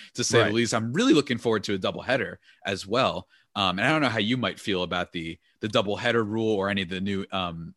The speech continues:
Speaker 2: I don't
Speaker 1: uh,
Speaker 2: know
Speaker 1: rules.
Speaker 2: how I feel about
Speaker 1: You don't know
Speaker 2: it.
Speaker 1: how you feel?
Speaker 2: It's
Speaker 1: Yeah,
Speaker 2: the
Speaker 1: like the extra
Speaker 2: doubleheader
Speaker 1: innings
Speaker 2: rule,
Speaker 1: rule, all that stuff.
Speaker 2: the doubleheader rule is one that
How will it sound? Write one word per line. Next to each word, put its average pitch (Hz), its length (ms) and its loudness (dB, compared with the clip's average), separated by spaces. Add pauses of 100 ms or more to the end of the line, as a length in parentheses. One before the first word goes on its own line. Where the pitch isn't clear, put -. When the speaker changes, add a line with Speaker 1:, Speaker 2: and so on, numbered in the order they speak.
(120)
Speaker 2:
I 165 180 -2
don't 254 220 6
Speaker 1:
uh, 160 100 -4
Speaker 2:
know 135 200 6
Speaker 1:
rules. 165 160 8
Speaker 2:
how 92 180 2
I 90 200 -8
feel 87 220 -8
about 80 140 -8
Speaker 1:
You 82 60 -4
don't 165 80 -2
know 160 40 0
Speaker 2:
it. 165 40 2
Speaker 1:
how 160 80 2
you 147 40 -2
feel? 156 240 -2 (140)
Speaker 2:
It's 135 180 -6
Speaker 1:
Yeah, 185 140 6
Speaker 2:
the 151 60 6
Speaker 1:
like 117 120 2
the 185 60 4
extra 233 140 8
Speaker 2:
doubleheader 180 200 10
Speaker 1:
innings 180 160 6
Speaker 2:
rule, 180 200 10
Speaker 1:
rule, 151 120 6
all 123 140 0
that 98 180 -2
stuff. - 320 -10 (180)
Speaker 2:
the 143 120 6
doubleheader 180 680 8
rule 170 380 8
is 123 240 4
one 131 480 4
that 117 380 2